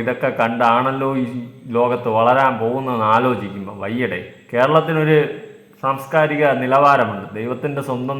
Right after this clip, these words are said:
നാടെന്ന് പറയുന്ന ഈ കേരളത്തിനെ നശിപ്പിക്കാൻ വേണ്ടി ഇതുപോലെ ഓരോ സാത്താന്മാർ വരുന്നത് കാണുമ്പോൾ വിഷമമുണ്ട്, ഉം, വിഷമമുണ്ട്. എന്തായാലും നമ്മുടെ ഈ മെമ്പർഷിപ്പ് പോളികളിലെ പുതിയൊരു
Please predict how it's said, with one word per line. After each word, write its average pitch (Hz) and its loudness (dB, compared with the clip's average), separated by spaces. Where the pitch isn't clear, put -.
നാടെന്ന് 131 2
പറയുന്ന 117 -2
ഈ 139 -4
കേരളത്തിനെ 131 2
നശിപ്പിക്കാൻ 143 -2
വേണ്ടി 127 -2
ഇതുപോലെ 151 -2
ഓരോ 135 0
സാത്താന്മാർ 131 -2
വരുന്നത് 123 -2
കാണുമ്പോൾ 113 -4
വിഷമമുണ്ട്, 107 -8
ഉം, 175 -6
വിഷമമുണ്ട്. 101 -10
എന്തായാലും 147 4
നമ്മുടെ 143 2
ഈ 139 -4
മെമ്പർഷിപ്പ് 160 0
പോളികളിലെ 143 6
പുതിയൊരു 135 2